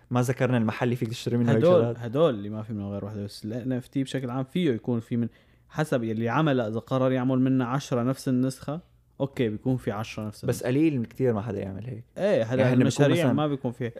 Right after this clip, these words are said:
Speaker 1: إيه، إنه بيكون في مثلًا عشرة آلاف وحدة، بس كل وحدة بيكون منظرها غير.
Speaker 2: بس مثلًا كات جيرل، كان إنه فيك تشتري صناديق، واحتمال ثمانين بالمية يطلع لك وحدة. كان في خمس أنواع إن إف تي.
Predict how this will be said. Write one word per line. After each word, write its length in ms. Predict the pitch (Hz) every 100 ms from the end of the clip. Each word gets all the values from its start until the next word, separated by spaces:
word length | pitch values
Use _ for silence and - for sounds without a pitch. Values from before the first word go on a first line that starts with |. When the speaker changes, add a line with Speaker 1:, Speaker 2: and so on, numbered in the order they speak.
| -
Speaker 1:
إيه، 340 | - 135 135 113
إنه 120 | 101
بيكون 200 | 104 131
في 100 | 131
مثلًا 180 | 120 117
عشرة 340 | 135 139 131
آلاف 220 | 123 131
وحدة، 220 | 135 135
بس 120 | 113 -
كل 160 | 143
وحدة 280 | 139 135 117
بيكون 240 | 104 120 113
منظرها 340 | 113 107 98
غير. 220 | 98 101 98 -
Speaker 2:
بس 120 | - 131
مثلًا 300 | 123 127 123
كات 220 | 135 131
جيرل، 280 | 117 107 113 - _ _ _
كان 200 | - 123
إنه 160 | 120 120
فيك 140 | 123
تشتري 280 | - - 123
صناديق، 540 | 123 120 117 120 143 185 _ _ _ -
واحتمال 440 | - 127 127 131
ثمانين 320 | 139 127 131
بالمية 260 | 135 131 135
يطلع 260 | 120 131
لك 160 | 120 127
وحدة. 420 | 127 120 131 135 - _ _ _ _
كان 140 | - 135
في 100 | 143
خمس 240 | 160 147
أنواع 300 | 117 120 104
إن 80 | 95
إف 100 | 98
تي. 180 | -